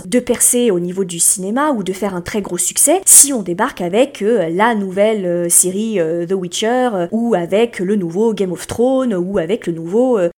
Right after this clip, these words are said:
le nouvel Harry Potter. Le problème, c'est que cette vision-là, elle est biaisée. Et pourquoi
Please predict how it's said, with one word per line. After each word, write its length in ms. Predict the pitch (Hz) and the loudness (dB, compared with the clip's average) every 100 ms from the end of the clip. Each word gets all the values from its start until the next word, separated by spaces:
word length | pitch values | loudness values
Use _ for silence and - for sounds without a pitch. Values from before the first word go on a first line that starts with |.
| _ | _
le 100 | 202 | 0
nouvel 280 | 180 185 262 | 2 0 0
Harry 180 | 214 262 | 0 0
Potter. 300 | 208 202 - - _ _ _ _ _ | -2 -4 -8 -12 _ _ _ _ _
Le 240 | 208 311 | 2 2
problème, 500 | 381 226 175 170 226 - | 2 -2 0 0 0 -2
c'est 260 | - 190 | 0 0
que 140 | 180 175 | 0 -2
cette 260 | - 175 | 0 -2
vision-là, 720 | 175 269 277 214 185 170 202 - _ - | -4 -2 -2 -4 -6 -4 -4 -6 _ -4
elle 200 | 185 214 | 2 4
est 280 | 302 - - | 2 0 -18
biaisée. 640 | 175 196 202 208 - 139 - | -10 -6 0 2 0 -6 -6
Et 100 | 180 | -6
pourquoi 400 | 175 226 - 302 | -4 -8 0 0